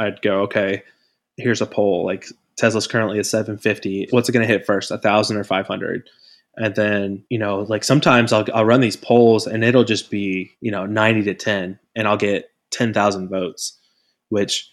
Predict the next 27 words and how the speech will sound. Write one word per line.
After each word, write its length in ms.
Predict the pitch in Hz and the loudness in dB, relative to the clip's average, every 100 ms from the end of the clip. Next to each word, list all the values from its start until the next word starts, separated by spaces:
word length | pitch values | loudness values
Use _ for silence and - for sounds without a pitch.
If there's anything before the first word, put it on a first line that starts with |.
| - - | -20 -6
I 20 | 120 | 0
think 160 | 117 | 2
anything, 540 | 113 113 113 104 101 - _ | 2 2 0 -4 -8 -12 _
honestly, 380 | 110 104 104 104 | -2 -2 0 0
over, 200 | 98 101 | 2 0
like, 240 | 95 90 - | 0 -2 -6
two 140 | - | -8
thousand 440 | 101 98 101 98 92 | -6 -4 -4 -4 -8
is 100 | 110 | -8
probably 440 | 104 98 95 90 _ _ _ - | -4 -2 -4 -8 _ _ _ -6
significant, 760 | - 104 107 98 92 95 95 - _ - | -4 -4 -6 -6 -6 -8 -10 -12 _ -12
statistically 640 | - 110 117 113 - 95 | -2 0 2 0 -4 -6
significant, 640 | - 101 104 - - 107 110 | -6 -8 -10 -10 -10 -10 -10
I 60 | |
would 100 | 107 | -10
think. 320 | 107 107 107 - | -8 -8 -10 -10
But 300 | 113 107 - _ _ _ _ | -6 -4 -6 _ _ _ _
the 60 | 123 | -2
most 220 | 120 117 | 0 0
important 340 | 107 139 160 117 | 0 2 2 2
one 120 | 107 | 2
that 180 | 107 104 | 2 2
I 80 | - - | -2 -4
ran 280 | 113 104 | -2 -2
recently 680 | 107 147 - 110 110 104 104 _ _ - | 0 0 -2 -4 -4 -4 -6 _ _ -6
was 720 | 113 107 107 104 101 - - _ _ _ _ _ _ 113 | 0 2 2 0 -2 -8 -10 _ _ _ _ _ _ -6
the 180 | 110 | -6